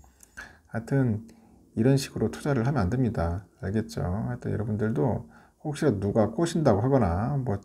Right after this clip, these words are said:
돈을 뭐 불려줄게, 어? 돈을 벌어다 줄게 하면서 뭐,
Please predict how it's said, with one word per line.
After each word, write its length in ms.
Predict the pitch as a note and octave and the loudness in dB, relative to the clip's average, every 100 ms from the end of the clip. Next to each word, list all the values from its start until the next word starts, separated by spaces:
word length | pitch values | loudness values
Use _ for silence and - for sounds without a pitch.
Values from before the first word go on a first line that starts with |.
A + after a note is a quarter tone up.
| _ _ | _ _
돈을 300 | - A#2+ A#2+ | -2 2 4
뭐 180 | A2 G#2+ | 4 2
불려줄게, 720 | - C3 G2+ F#2 - A#2 F#2 | 4 4 4 -2 0 0 0
어? 260 | A2+ C3+ G3+ - - _ _ _ | -4 -4 -4 -10 -20 _ _ _
돈을 300 | - B2+ C3+ | 0 4 4
벌어다 280 | C3 - D3+ | 4 4 6
줄게 280 | A#2+ A#2 - | 6 2 0
하면서 460 | A#2+ A2+ G2 - A#2 | 2 2 2 -2 0
뭐, 240 | F#2+ F2+ | 0 -4